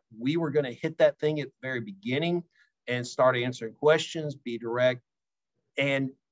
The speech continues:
it evolved into something I had no idea it would grow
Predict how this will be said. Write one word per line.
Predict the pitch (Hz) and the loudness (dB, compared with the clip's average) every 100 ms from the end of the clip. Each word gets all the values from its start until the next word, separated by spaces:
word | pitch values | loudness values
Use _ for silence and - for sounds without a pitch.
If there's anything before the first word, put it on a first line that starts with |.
| - | -2
it | 175 202 202 _ | 0 0 -4 _
evolved | 139 135 117 143 147 151 147 135 | -4 -2 4 8 10 8 6 0
into | 127 117 | -6 -4
something | - 131 127 131 123 123 | -4 -4 -2 -4 -4 0
I | 127 123 | 2 4
had | 120 113 113 | 2 -2 -4
no | 123 120 | -2 0
idea | 120 117 117 113 110 117 | 0 0 -2 -2 -4 -6
it | 117 | -6
would | 110 - | -6 -6
grow | 117 113 | -2 -2